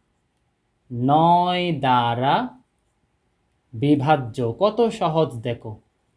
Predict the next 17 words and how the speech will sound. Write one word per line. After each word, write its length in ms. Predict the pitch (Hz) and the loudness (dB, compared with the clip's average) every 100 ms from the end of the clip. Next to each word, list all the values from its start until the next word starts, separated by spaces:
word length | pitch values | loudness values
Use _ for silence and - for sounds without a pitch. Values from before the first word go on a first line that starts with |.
| _ _ _ _ _ _ _ _ _ | _ _ _ _ _ _ _ _ _
বিভাজ্য। 440 | 131 139 139 123 117 107 - | -4 0 0 0 -4 -8 -10
তাহলে 200 | _ 202 226 | _ 0 4
আমরা 120 | 226 | 4
লিখবো 200 | 208 202 196 | 4 4 2
অতএব 460 | 196 214 156 165 190 175 | 4 4 4 4 0 2
বা 80 | 180 190 | 2 2
সুতরাং, 520 | - 196 208 160 151 190 | -2 0 2 4 2 0
যেটাই 280 | 165 170 196 | 0 2 2
দে-, 220 | 175 180 - 170 | 0 -2 -6 -10
ইচ্ছে 180 | - 170 | -10 -6
তোমাদের 300 | 175 175 170 | -2 0 0
লিখতে 280 | 160 - 165 | 0 -4 -4
পারো। 240 | 139 156 254 - _ _ _ | 0 0 -2 -8 _ _ _
অতএব 460 | 165 190 165 147 214 247 _ _ _ | -4 2 2 2 0 -6 _ _ _
এক 160 | 151 165 - | 0 0 2
হাজার 380 | 196 165 131 156 214 - | 2 4 4 4 0 -6
সাতশত 540 | - 196 196 - 196 | 0 0 0 -4 -4